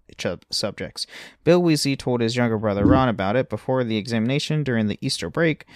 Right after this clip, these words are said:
The students would receive a batch of leaflets advising different jobs available at Hogwarts students and the newts required for them.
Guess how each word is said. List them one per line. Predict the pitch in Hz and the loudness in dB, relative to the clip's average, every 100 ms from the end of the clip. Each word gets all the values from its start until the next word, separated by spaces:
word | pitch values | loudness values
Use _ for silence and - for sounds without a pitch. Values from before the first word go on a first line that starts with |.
| - - _ - | -20 -20 _ -4
The | 117 113 | 0 0
students | - 170 180 - | 0 -2 -2 -2
would | 123 | -4
receive | 107 113 135 120 | -2 -2 -2 0
a | 101 95 | -2 0
batch | 127 170 - | -2 -2 -4
of | 107 107 101 - - | -2 -2 -2 -8 -6
leaflets | 117 165 - 110 - - - | -4 -2 -2 -2 -2 -4 -4
advising | 123 117 123 131 120 117 | -4 0 0 0 -2 0
different | 175 - 123 | -2 -4 -2
jobs | 131 123 127 | 0 0 -2
available | 113 110 107 98 | 0 0 0 -2
at | 107 | -2
Hogwarts | 135 135 - | -2 -4 -6
students | 110 110 110 - | -2 -2 -2 -4
and | 104 | -6
the | 95 | -4
newts | 147 175 - | -4 -6 -6
required | 117 - 113 113 117 - | -8 -4 -4 -2 -6 -6
for | - 113 | -4 -2
them. | 107 50 53 | -4 -8 -14